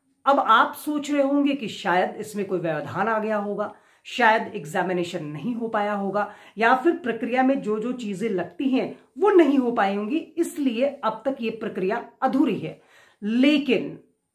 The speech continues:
अफसोस की बात यह है, ऐसा कुछ भी नहीं है। और उसके बाद से लेकर अब तक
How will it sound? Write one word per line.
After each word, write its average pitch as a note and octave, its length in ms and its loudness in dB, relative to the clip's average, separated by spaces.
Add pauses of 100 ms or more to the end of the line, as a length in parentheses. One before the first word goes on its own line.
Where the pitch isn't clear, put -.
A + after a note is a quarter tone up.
(460)
अफसोस F4 580 4
की C#4+ 160 -2
बात F#3+ 380 0 (160)
यह F3+ 240 -2
है, C#3+ 400 -8
ऐसा G3 320 2 (280)
कुछ C4+ 280 -6
भी D4+ 180 4
नहीं E3+ 280 -2
है। C#3+ 200 -14 (580)
और G#3 200 2
उसके A3+ 300 -6 (200)
बाद C#4 320 6
से C#4 180 -4
लेकर A#3 380 -2 (140)
अब C#4 280 -4
तक - 220 -4